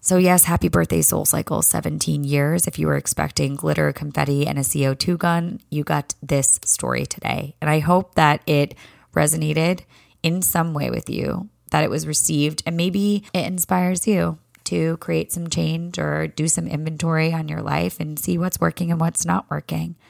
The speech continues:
and make you think a little bit more about the decisions you make and who you surround yourself with, and how you really want to create a life of your own design and be the hero of your story, because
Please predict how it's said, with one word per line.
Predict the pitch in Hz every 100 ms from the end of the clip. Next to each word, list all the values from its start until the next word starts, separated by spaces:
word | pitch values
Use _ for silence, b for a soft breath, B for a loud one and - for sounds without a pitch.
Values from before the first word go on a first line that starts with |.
| b b b
and | 165 170 165 170 170
make | 175 -
you | 190 185 185 180 - _ _ _
think | 226 220
a | 202
little | 175 165
bit | 156 -
more | 165 170 - 180 -
about | 165 -
the | -
decisions | - 170 - 160 160 156
you |
make | - - - - -
and | 151 151 147 147 147 151
who | -
you | 160 156
surround | - 160 165
yourself | 165 170 - -
with, | - - 175 - B B B B B B
and | 185 175
how | 160 180 165
you | 165 165
really | 170 180 220
want | 160 156
to | 156 160 156
create | - 170
a | 165
life | 175 170
of | 180
your | 185 -
own | 160
design | 160 160 175 180 170 165 175
and | 170 160
be | 175 165
the | - 170
hero | 175 165 -
of | 185
your | - -
story, | - 190 175 160 -
because | - 185 180 170 -